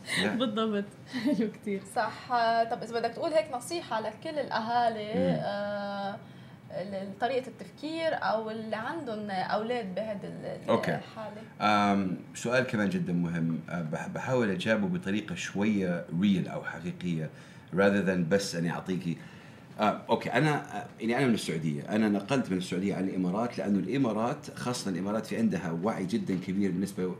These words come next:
Speaker 1: لما
Speaker 2: مرض
Speaker 1: للتوحد.
Speaker 2: التوحد.
Speaker 1: فهذا التوحد نفسه، آه، كلمة التوحد، يعني، مفهومة شوية لل-، في، لل-، للناس في الإمارات. فطالب الوحي من الأهالي، إذا أنت أو أنت شفتي إنه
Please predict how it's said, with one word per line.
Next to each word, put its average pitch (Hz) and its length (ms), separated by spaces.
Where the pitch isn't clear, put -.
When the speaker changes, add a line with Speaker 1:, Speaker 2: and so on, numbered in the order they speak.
Speaker 1:
لما 87 200
Speaker 2:
مرض 214 100
Speaker 1:
للتوحد. 92 600
Speaker 2:
التوحد. 208 140
Speaker 1:
فهذا 151 300
التوحد 120 580
نفسه، 127 420
آه، 98 340
كلمة 175 180
التوحد، 120 520
يعني، 98 240
مفهومة 104 460
شوية 107 360
لل-، 82 180
في، 101 100
لل-، 92 320
للناس 101 540
في - 100
الإمارات. 80 400
فطالب 143 680
الوحي 131 220
من 131 60
الأهالي، 104 580
إذا 101 280
أنت 117 400
أو 98 140
أنت 113 240
شفتي 95 440
إنه 87 260